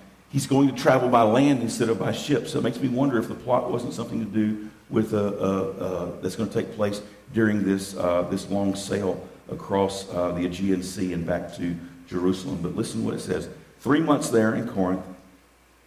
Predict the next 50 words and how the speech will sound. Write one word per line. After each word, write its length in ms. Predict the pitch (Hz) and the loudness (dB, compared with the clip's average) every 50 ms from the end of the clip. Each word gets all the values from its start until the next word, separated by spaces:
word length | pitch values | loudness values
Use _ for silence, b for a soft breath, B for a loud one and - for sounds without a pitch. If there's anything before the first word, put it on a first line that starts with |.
| _ - - | _ -12 -2
he 80 | 135 135 | 0 0
was 100 | 185 - | 2 2
about 260 | 98 95 110 127 - | 4 4 4 4 4
to 60 | - | 0
set 220 | 139 - - - - | 0 2 2 2 2
sail 200 | - - 117 117 | 2 0 0 0
for 140 | 117 107 - | 0 -4 -8
Syria, 540 | - - 135 120 104 98 95 92 90 B B B B B - | -6 -2 -2 0 4 4 4 2 2 B B B B B -2
and 80 | 101 110 | 0 2
he 100 | 113 104 92 - 98 | 2 2 2 0 0
discovered 440 | 98 110 110 - - 123 117 - 120 | -2 -4 -4 -2 -2 0 0 0 0
this 140 | 98 110 - | -4 -4 -6
plot 380 | - - - - - 92 - - | -8 -8 -2 2 2 2 2 2
that 80 | - | -4
was 120 | 113 - 95 | -4 0 0
made 180 | 95 92 92 | 2 2 2
against 380 | 90 82 110 135 - - - - | 0 -2 -2 -4 -4 -4 -6 -8
him. 240 | - - - - - - - B B B B B B | -8 -8 -8 -10 -14 -14 -20 B B B B B B
So 160 | - - 123 | 0 2 4
he 80 | 123 117 | 4 4
decided 560 | 101 110 - - - 107 113 143 151 143 - | 2 0 -2 2 4 4 6 6 4 4 2
to 100 | - 143 | -2 -4
return 600 | 127 120 127 123 - - 113 104 104 107 107 107 | -4 -4 -6 -8 -6 -4 -4 -4 -2 0 -2 -2
through 480 | 107 - 120 104 101 98 95 98 101 B B B B B - | -2 -2 -4 0 4 4 4 4 4 B B B B B -4
Macedonia." 800 | 98 95 92 92 95 - 107 - 107 110 107 98 92 85 82 | 0 2 2 2 0 -2 -4 -2 0 2 2 2 2 0 0
So 180 | 82 - 107 95 | -2 0 0 0
what 140 | 95 104 110 | 2 2 2
he's 120 | 113 - 123 | 2 2 0
going 180 | 127 131 139 | 0 0 2
to 80 | 143 143 | 0 2
do 360 | 135 165 165 139 - B B B B B | 4 4 4 4 4 B B B B B
is 180 | - 123 - | -2 0 2
make 160 | 107 113 123 123 | 2 0 2 2
his 140 | 139 127 | 0 2
way 120 | 120 120 117 | 4 2 4
back 240 | 110 120 117 120 127 | 6 4 4 6 4
up 160 | 120 - - | 4 4 2
through 220 | - 135 127 143 | 2 4 4 4
the 100 | 165 180 | 4 4
land, 480 | 160 135 120 110 107 113 117 131 - B B B B | 2 4 2 4 2 2 0 0 -2 B B B B
and 120 | - 131 135 | 2 4 4
instead 260 | 131 131 - 139 139 | 4 4 2 2 2
of 120 | 139 135 | 2 -2
traveling 560 | - - 151 135 143 135 135 143 143 143 139 135 B B B B B - | -2 2 4 4 4 4 4 4 4 4 4 2 B B B B B 2
by 160 | 120 113 113 | 4 4 4
ship, 680 | - - - 214 190 143 117 - - - - - - - | 2 0 4 6 6 6 6 4 0 -8 -10 -14 -8 -6
we're 100 | 120 120 | 0 0
gonna 120 | 131 123 | 0 0
see 180 | 123 123 143 135 | 2 2 2 2
again, 440 | 127 127 139 127 110 101 95 B | 4 4 4 4 4 2 0 B